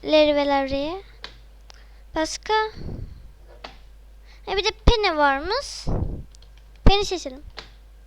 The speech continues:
Penny neredesin Penny? Penny burada. Penny dokuz seviye yapmışım. Evet, biraz oyun sesini yükseltmeyeyim.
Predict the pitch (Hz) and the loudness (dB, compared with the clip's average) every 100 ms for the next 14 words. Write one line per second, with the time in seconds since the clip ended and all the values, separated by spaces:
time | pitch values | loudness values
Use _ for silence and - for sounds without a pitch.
0 | - - - - - - - - - - | -20 -20 -20 -20 -20 -20 -20 -20 -20 -20
1 | - - - - - - - - - - | -20 -20 -20 -20 -20 -20 -20 -20 -20 -20
2 | - - - - - - - 339 359 359 | -20 -20 -20 -20 -20 -14 -8 -4 -2 4
3 | 370 381 339 - 302 311 262 247 - - | 6 6 4 -4 -4 -6 -6 -8 -10 -12
4 | - - - 370 370 359 285 254 - - | -20 -18 2 4 6 4 2 -2 -8 -18
5 | - - - - - - - - - - | -20 -20 -20 -20 -20 -20 -20 -20 -20 -20
6 | - - - - - - - - - 339 | -20 -20 -20 -20 -20 -20 -20 0 6 6
7 | 370 480 480 330 339 427 - - 320 320 | 8 8 8 6 2 2 2 2 0 4
8 | 370 349 277 - - - 339 311 302 - | 4 4 2 -2 -12 -4 0 0 -2 -10
9 | - 320 359 - - 302 330 311 294 330 | -2 2 2 -2 -4 -4 -4 -6 -6 -8
10 | 294 - 277 269 - 277 | -10 -10 -10 -10 -10 -12